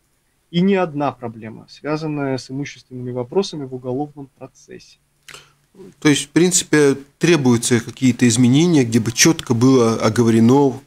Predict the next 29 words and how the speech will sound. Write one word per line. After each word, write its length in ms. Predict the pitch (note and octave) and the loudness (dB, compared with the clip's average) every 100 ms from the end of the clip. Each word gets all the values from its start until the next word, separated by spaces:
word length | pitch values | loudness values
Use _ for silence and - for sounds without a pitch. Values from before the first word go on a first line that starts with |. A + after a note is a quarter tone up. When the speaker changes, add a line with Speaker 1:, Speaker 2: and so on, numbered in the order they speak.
| _ | _
Speaker 2:
кто 220 | - D3+ | -4 -2
такой 320 | B2+ - C3 | -2 0 2
добропорядочный 760 | A#2+ A#2 A#2+ A#2+ A2 G#2+ - | 2 0 2 2 2 0 -2
приобретатель 800 | A2 A#2 G#2 A2 C#3 F3+ F3+ D3+ G#2+ | 0 0 0 0 0 0 2 2 2
и 120 | - | -2
каковы 400 | - - A#2 C3 | -8 -2 2 4
его 180 | A#2 A2+ | 2 0
права. 380 | A2 G2+ E2+ - _ _ _ _ _ _ _ _ _ _ | 0 -2 -2 -8 _ _ _ _ _ _ _ _ _ _
Speaker 1:
Да, 340 | D3+ F#3+ G#3 F3 _ D3 | -2 0 0 -4 _ _
э, 260 | F3 E3+ E3+ | -2 0 0
необходимо 760 | F3+ F#3 - G#3 A3+ G3+ F3 | -2 -4 -6 -4 0 0 -2
распространить 840 | E3 E3 E3+ E3 - F#3 G3+ F3 - | -4 -8 -10 -10 -4 -2 -2 -2 -8
регулирование, 720 | D#3 F3+ F#3 D#3+ D3+ C#3+ C#3 | -6 -2 0 -2 -2 -4 -6
касающееся 680 | C3 D3+ E3+ D3+ - - C#3+ | -10 -10 -4 -4 -6 -16 -18
добросовестных 680 | C#3+ D#3 D#3 D#3+ C#3+ C#3 _ | -10 -8 -6 -6 -8 -10 _
приобретателей, 840 | D3 D3 D#3 - D3 - C#3 C#3 _ | -16 -14 -16 -12 -12 -12 -20 -20 _
и 320 | - G3+ G3 - | -2 -2 -2 -6
на 440 | D3+ D3+ D3 C#3 - _ | -12 -8 -8 -8 -14 _
собственников 480 | D#3+ - - C3+ C#3 | -20 -20 -20 -20 -18
других 380 | D3 D3+ A3+ - | -12 -8 -8 -8
видов 280 | G#3+ G3 G3+ | -6 -4 -2
имущества, 460 | G3+ F3+ E3+ _ | -2 -2 -10 _
не 120 | D3 | -16
только 440 | D3 G3+ G#3+ G#3 G3 _ _ _ | -6 -6 -4 -10 -14 _ _ _
недвижимости, 640 | F3 E3 G3 F3+ E3+ - D#3+ | -6 -2 -2 0 -4 -6 -12
зарегистрированной 1000 | D#3+ D#3+ D#3+ E3+ - F3 E3 D#3 D#3 | -8 -10 -10 -12 -4 -2 -2 -2 -4
в 40 | D3 | -4
земельной 400 | E3 E3 D#3 D3+ | -2 -2 -2 -6
книге. 380 | - D#3 D3+ | -8 -10 -10